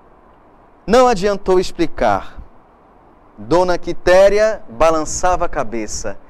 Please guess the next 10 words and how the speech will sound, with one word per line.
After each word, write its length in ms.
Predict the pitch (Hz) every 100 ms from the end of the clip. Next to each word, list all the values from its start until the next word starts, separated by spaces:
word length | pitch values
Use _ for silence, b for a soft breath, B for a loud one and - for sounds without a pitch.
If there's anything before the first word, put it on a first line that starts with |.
| b - -
"Esse 420 | 180 - - 139
cisne 760 | - - 196 196 160 185 190 - -
é 120 | 165
mesmo 520 | 180 220 240 190 202
lindo, 540 | 143 143 139 123 113 98 B B B
mas 340 | 117 147 139 -
doido 440 | 135 190 196 160
de 140 | 139 135
pedra, 480 | - 120 113 110
coitado." 720 | 110 117 107 - 101 98 82